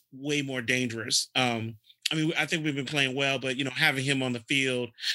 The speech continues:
you know, it just, you know, he's just a great weapon to have.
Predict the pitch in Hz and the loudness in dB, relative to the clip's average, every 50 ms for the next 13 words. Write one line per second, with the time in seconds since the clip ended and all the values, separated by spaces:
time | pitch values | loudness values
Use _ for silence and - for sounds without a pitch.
0 | - - - 135 127 120 117 117 135 135 113 113 135 123 117 113 - - - - | -4 -4 -2 0 0 0 0 0 0 -2 0 0 -2 -2 -2 -2 -8 -10 -4 -2
1 | 151 131 123 127 143 165 160 156 160 190 170 156 131 123 127 135 147 139 113 120 | 0 0 0 2 2 2 2 4 4 4 4 4 0 0 0 0 0 0 0 -2
2 | 131 135 - 139 127 120 117 120 127 123 123 120 117 117 117 110 | -2 0 0 0 0 2 2 4 4 4 4 4 4 2 0 -2